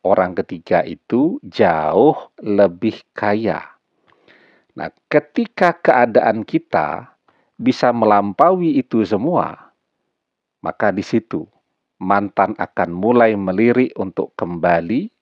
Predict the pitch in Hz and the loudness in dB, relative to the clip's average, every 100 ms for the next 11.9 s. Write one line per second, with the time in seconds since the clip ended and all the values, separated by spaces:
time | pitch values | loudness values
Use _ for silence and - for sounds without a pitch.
0 | _ _ _ _ - 90 85 85 85 87 | _ _ _ _ -2 0 -2 -8 -8 -10
1 | - - 107 101 - 107 82 - - 92 | -14 -2 -2 -2 -4 -2 -2 -4 -14 -14
2 | - - - 87 107 - 101 80 76 78 | -10 -10 -10 -8 -8 -4 -2 -2 -2 -2
3 | 107 98 - - 87 80 78 - 87 80 | -2 -2 -8 -4 -4 -2 -6 -8 -10 -8
4 | 78 73 - - - _ _ _ _ _ | -8 -10 -12 -20 -20 _ _ _ _ _
5 | _ _ _ _ _ _ - 104 113 131 | _ _ _ _ _ _ -6 0 4 4
6 | 131 127 82 78 104 165 - _ _ _ | 2 2 0 0 -4 -10 -16 _ _ _
7 | _ - - - 107 110 120 - 104 95 | _ -4 -4 0 2 2 0 -4 0 0
8 | 87 92 95 90 87 - - 123 - 104 | 2 2 4 2 -2 -8 -4 -4 2 2
9 | 90 - - 92 87 90 98 98 98 107 | 2 -2 -4 -4 -2 0 2 0 -2 -10
10 | _ - 92 87 90 - 104 90 101 90 | _ 0 0 0 -4 -8 -8 -2 0 0
11 | - 101 85 82 80 107 95 78 | -2 -4 -4 -2 0 0 0 -6